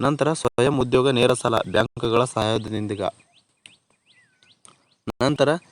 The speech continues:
ಸ್ವಾವಲಂಬಿ ಸಾರಥಿ ಯೋಜನೆ, ಈ ಒಂದು ಯೋಜನೆಗೂ ಕೂಡ ಒಂದು ಅರ್ಜಿಯನ್ನು ಸಲ್ಲಿಸಬಹುದು. ವಿದೇಶಿ ವ್ಯಾಸಂಗ,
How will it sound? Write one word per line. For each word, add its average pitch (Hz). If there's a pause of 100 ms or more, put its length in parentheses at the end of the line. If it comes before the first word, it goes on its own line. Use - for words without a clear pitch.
(120)
ಸ್ವಾವಲಂಬಿ 143
ಸಾರಥಿ 127
ಯೋಜನೆ, 113 (540)
ಈ 123
ಒಂದು 131
ಯೋಜನೆಗೂ 123
ಕೂಡ 127
ಒಂದು 127
ಅರ್ಜಿಯನ್ನು 113
ಸಲ್ಲಿಸಬಹುದು. 113 (440)
ವಿದೇಶಿ 139
ವ್ಯಾಸಂಗ, 131